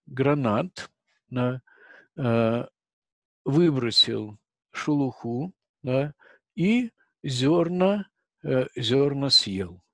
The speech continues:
да. Теперь, да, мы с вами пойдём очень интересным и очень сложным путём, да. Илиша бен Аву-, да, э, Илиша бен Авуя, как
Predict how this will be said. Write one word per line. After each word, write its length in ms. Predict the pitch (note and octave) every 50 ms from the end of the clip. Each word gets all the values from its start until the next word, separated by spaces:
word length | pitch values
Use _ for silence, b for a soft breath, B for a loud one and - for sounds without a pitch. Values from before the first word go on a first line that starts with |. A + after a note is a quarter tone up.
| _ _ _
да. 240 | G#2 G#2+ A#2 B2+ A#2+ A#2+ - _ - _ _ _ _ b b b b b b b b b b b _ _ _
Теперь, 640 | - - D#3+ F#3 - - C#3+ A#2+ G#2+ F#2+ G2 F#2+ - _ _ _ _ _ _ _
да, 280 | A#2 A2+ A2+ A#2 A#2+ A#2 _ _ _ b b b b b b b _
мы 220 | B2 A#2 B2+ E3
с 80 | D#3+ D3
вами 260 | E3 D#3+ D#3 D3+ C#3
пойдём 540 | A#2 A#2 A#2 A#2 B2+ C#3 D3 D#3+ D#3+ D3 B2+ - _ _ _ _ _ _ _
очень 760 | - D3 D3+ E3 E3+ E3+ D#3 - - - D3+ C3+ B2+ B2 - -
интересным 840 | - B2 A#2 A2+ G#2+ - A#2 A#2 B2 C#3+ D#3 D3+ - E3 C#3+ C3+
и 40 | B2 A#2+
очень 280 | A#2+ B2 A#2 - A#2+ G#2
сложным 400 | - A#2 A#2 A2 G2+ G#2+ G2+ F#2
путём, 420 | - G#2 - - G#2 G2+ G2+ G2 _ _ _ _ _
да. 220 | - A#2+ A2+ A2 b b b b b b b b _ _
Илиша 380 | - G#2 B2+ G#3 G#3 - G#3+
бен 220 | F#3+ E3 D#3+ D3+ C3+
Аву-, 340 | B2 A#2 A2 A2+ A#2 - -
да, 280 | - D3 C3 C3 D3 D3+ - _ _ _ -
э, 520 | C3+ B2 A#2 A#2 A#2 A2+ A2+ A#2 A#2+ - - _ _ -
Илиша 460 | E3+ C3+ C3 D3 F3 F3+ - - D3+
бен 200 | C3 B2 A#2 A2+
Авуя, 500 | A2 G2+ F#2 G2+ F#2 F#2 G2 A#2 C#3 D#3+ D3
как 320 | - D3 D3 D3+ - -